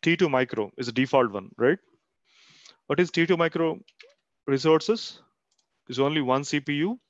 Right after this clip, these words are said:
one G B ram, right? But Google Cloud, you'll find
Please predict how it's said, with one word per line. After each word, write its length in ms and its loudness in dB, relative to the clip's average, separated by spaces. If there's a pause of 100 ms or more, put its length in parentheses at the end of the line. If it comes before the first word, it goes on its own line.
(420)
one 220 -2
G 120 -6
B 160 -6
ram, 220 -10 (160)
right? 220 0 (1800)
But 260 -6
Google 380 -2
Cloud, 480 -2 (1080)
you'll 260 -2
find 680 -2